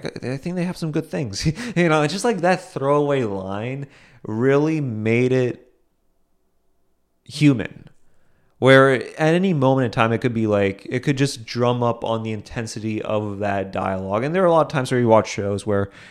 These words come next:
they just drum up the intens-, the intensity of that dialogue, where you're like, "I need some time to breathe here. Like, I need some time to, like, catch myself before this gets even more darker and more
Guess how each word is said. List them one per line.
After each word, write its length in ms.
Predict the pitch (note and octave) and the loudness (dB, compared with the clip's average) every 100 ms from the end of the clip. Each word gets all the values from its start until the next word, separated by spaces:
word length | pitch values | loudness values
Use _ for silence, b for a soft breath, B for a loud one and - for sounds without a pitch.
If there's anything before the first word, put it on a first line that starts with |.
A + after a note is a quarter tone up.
| B - | B 2
they 120 | C3 | 4
just 240 | C3 C3+ G#2 | 4 2 2
drum 220 | - A2+ | 2 2
up 120 | G#2+ | 2
the 120 | A2 | 0
intens-, 640 | G2+ - G#2+ - - A2+ G#2 | -2 -2 -4 -4 -2 -2 0
the 100 | A2 | -2
intensity 380 | G#2 G#2+ G2+ | -2 -6 -4
of 80 | G#2 | -2
that 140 | G2+ F#2+ | -2 -2
dialogue, 560 | F#2+ F#2+ F#2+ F#2+ F#2+ B B B | -4 -2 0 -2 -2 B B B
where 300 | - A#2+ A2+ | 2 6 6
you're 120 | A2 A2 | 6 4
like, 500 | G#2+ G#2+ - - - _ _ _ _ - | 4 4 -2 -16 -20 _ _ _ _ -4
"I 80 | C#3+ | 0
need 180 | G3+ | 0
some 80 | F3+ | -2
time 200 | C#3+ D#3+ | -4 -2
to 60 | C#3 | -2
breathe 360 | F#2+ G2+ G#2+ G2 | -2 0 0 -2
here. 140 | F2+ | -6
Like, 200 | F#2+ F#2+ | -4 0
I 80 | B2+ | 0
need 200 | F3 G3+ | 0 -2
some 160 | F#3 | -4
time 360 | C#3+ - A#2+ A#2+ | -2 0 0 0
to, 180 | - A2+ | 0 0
like, 500 | G2+ F#2+ F#2+ - _ | 0 -2 -4 -10 _
catch 360 | - C3 A#2+ - | -8 -6 -6 -10
myself 920 | G#2 G#2+ G2+ - G2+ F#2+ F#2 - - _ _ _ _ _ _ _ _ _ | -6 -6 -6 -6 -4 -2 -4 -10 -20 _ _ _ _ _ _ _ _ _
before 400 | B2 A#2+ B2+ B2 | -4 0 2 2
this 160 | A2+ - | 2 0
gets 260 | A#2 A2+ | 0 0
even 200 | A#2 A2 | -4 -4
more 560 | G#2 G#2+ G#2 G#2 G2+ G2 | -4 0 0 0 -2 -2
darker 600 | G#2+ G#2 G2+ - G2+ G2+ | 2 2 0 -4 -4 -4
and 240 | - G2 | -6 -6
more 640 | G2+ G2 G2 G2 G2 F#2+ - | -6 -2 0 0 -2 -4 -10